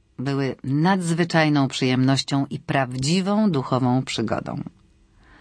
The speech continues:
Włoscy sprzedawcy są zazwyczaj wielkimi znawcami kuchni, uwielbiają więc doradzać,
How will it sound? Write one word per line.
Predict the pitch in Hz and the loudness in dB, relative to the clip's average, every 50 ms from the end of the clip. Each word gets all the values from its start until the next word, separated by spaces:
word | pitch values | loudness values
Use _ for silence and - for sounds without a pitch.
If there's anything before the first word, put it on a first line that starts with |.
| - - - | -20 -10 -6
Włoscy | 131 135 139 156 151 - - - 127 | -2 0 2 2 0 0 -4 -10 -12
sprzedawcy | - - - 135 123 127 131 135 - 262 233 | -12 -6 -4 -2 0 0 0 0 -2 -6 -4
są | - 226 214 | -2 0 0
zazwyczaj | 196 196 185 165 175 170 185 170 160 151 | 2 2 0 0 0 2 4 4 4 6
wielkimi | 151 156 151 143 - 170 170 165 | 4 4 2 2 2 4 4 4
znawcami | 147 139 143 139 135 - - 139 131 139 135 | 4 4 4 2 2 0 0 0 0 0 0
kuchni, | 135 - 127 110 - - - 107 92 | -2 -4 -6 -6 -4 -4 -2 0 0
uwielbiają | 123 123 143 147 143 139 135 165 160 143 127 117 107 104 92 | 2 4 4 4 4 4 4 6 6 4 4 0 -2 -2 -4
więc | - 65 82 104 101 98 | -4 -4 -4 -4 -2 0
doradzać, | 120 120 120 120 131 139 131 127 131 127 123 123 - | 0 4 6 6 6 6 4 4 2 2 2 0 -4